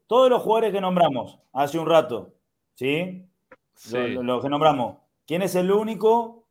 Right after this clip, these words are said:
Speaker 1: que jugó de titular? Eh, fueron dos que jugaron de titular. Rojas y Pichut. ¿Cómo arrancó el torneo? Dos jugadores titulares son Rojas y Pichut. ¿Cómo no lo vas a renovar?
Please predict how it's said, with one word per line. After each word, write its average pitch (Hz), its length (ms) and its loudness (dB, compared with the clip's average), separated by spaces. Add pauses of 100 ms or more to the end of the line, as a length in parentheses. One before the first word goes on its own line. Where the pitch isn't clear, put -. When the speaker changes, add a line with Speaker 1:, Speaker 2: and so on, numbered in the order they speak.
Speaker 1:
que 131 100 -10
jugó 156 320 2
de 156 120 -6
titular? 156 440 2
Eh, 147 180 -4
fueron 208 220 0
dos 208 160 2
que 160 60 0
jugaron 147 260 0
de 139 120 -6
titular. 127 460 -2 (640)
Rojas 190 320 0
y 185 60 0
Pichut. 196 420 -2 (960)
¿Cómo 180 240 -6
arrancó 160 500 0
el 226 80 2
torneo? 143 380 0
Dos 180 180 0
jugadores 180 320 2
titulares 202 500 2
son 151 120 -4
Rojas 160 220 -2
y - 20 -2
Pichut. 208 280 -4
¿Cómo 165 500 -4 (420)
no 139 140 -2
lo 139 100 2
vas 135 120 0
a 135 40 0
renovar? 123 440 -4